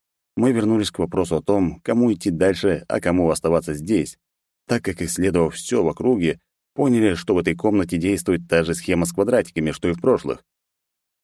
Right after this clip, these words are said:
После небольшого спора все сошлись на том, что вперёд двигаемся я, Андрей и Финик, ну а Эльнара и Азриль останутся здесь, на квадратиках. В основном же спорили я и Андрей.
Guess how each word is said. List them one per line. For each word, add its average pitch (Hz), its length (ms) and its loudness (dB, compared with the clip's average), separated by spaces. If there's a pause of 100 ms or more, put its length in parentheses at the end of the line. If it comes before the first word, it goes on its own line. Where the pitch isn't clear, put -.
(140)
После 113 260 0
небольшого 87 440 2
спора 107 520 0 (240)
все - 180 -2
сошлись 104 380 -4
на 85 120 -2
том, 101 300 0
что - 200 -8
вперёд 85 440 -2
двигаемся 82 560 0
я, 87 480 0
Андрей 85 400 0
и 87 40 -6
Финик, 87 440 0 (400)
ну 123 180 2
а 101 200 2
Эльнара 87 460 2
и 87 120 -4
Азриль 92 440 0
останутся 101 480 -2
здесь, 98 340 -2
на 80 80 -2
квадратиках. - 640 -2 (840)
В - 40 -2
основном 98 460 2
же 101 100 0
спорили 92 420 0
я 85 200 4
и 87 40 2
Андрей. 95 440 -2